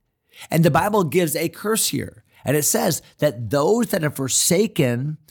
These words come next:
the fountain of waters, their names shall be written in the earth. Now, what in the world does that mean? "Their names shall be written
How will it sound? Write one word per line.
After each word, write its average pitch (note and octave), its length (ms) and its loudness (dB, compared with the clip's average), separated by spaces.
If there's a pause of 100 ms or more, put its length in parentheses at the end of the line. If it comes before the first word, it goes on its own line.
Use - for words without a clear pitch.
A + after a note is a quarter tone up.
(340)
the A#2+ 100 -2
fountain E3 500 2
of A2 140 0
waters, C3 720 0 (380)
their D3 300 4
names D3 800 2
shall C3 260 0
be B2+ 140 2
written B2+ 680 -2 (320)
in C#3+ 180 0
the C3 160 2
earth. - 500 -4 (380)
Now, A#2+ 100 0
what C#3+ 320 -2
in C#3+ 60 -8
the B2+ 80 -2
world C3+ 280 -4
does A2+ 180 -2
that B2 260 -6
mean? F2 340 -8 (260)
"Their C3 160 0
names C3+ 640 -4
shall C3 240 -2
be B2 120 -2
written A2+ 520 -8